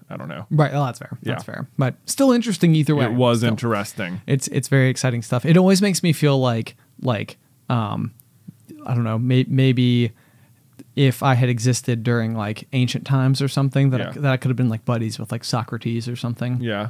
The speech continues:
Speaker 2: Aristotle.
Speaker 1: Right.
Speaker 2: Those people.
Speaker 1: Right, just be out there, like, having thoughts.
Speaker 2: And just be like, like, I imagine them sitting, like, in these, like, courtyards, like, eating salads.
Speaker 1: Yeah.
Speaker 2: <laughs> Just being like, "Hmm,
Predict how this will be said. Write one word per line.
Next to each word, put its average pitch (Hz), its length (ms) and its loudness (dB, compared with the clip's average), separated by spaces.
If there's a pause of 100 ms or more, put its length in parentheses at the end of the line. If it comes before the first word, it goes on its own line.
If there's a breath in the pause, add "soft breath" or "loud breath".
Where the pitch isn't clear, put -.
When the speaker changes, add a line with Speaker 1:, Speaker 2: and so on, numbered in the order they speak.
Speaker 2:
Aristotle. 117 640 -4
Speaker 1:
Right. 104 260 -6 (200)
Speaker 2:
Those 123 180 0
people. 120 420 -2 (160)
Speaker 1:
Right, 123 160 -10
just 139 120 -12
be 135 60 -8
out 120 120 -6
there, 120 160 -6
like, 117 200 -8
having 127 220 -6
thoughts. - 540 -8
Speaker 2:
And 135 100 -2
just 143 80 -2
be 160 60 2
like, 135 180 2
like, 143 320 2
I 160 260 2
imagine 190 400 2
them 262 120 0
sitting, 151 260 -2
like, 131 180 -6
in 135 60 2
these, 123 180 0
like, 117 220 -4
courtyards, 123 540 0
like, 117 140 -2
eating 117 200 0
salads. 113 580 -4 (180 loud breath)
Speaker 1:
Yeah. 113 260 -4
Speaker 2:
<laughs> 202 60 -2
Just 139 260 0
being 143 160 2
like, 127 140 0 (340 loud breath)
"Hmm, 123 460 6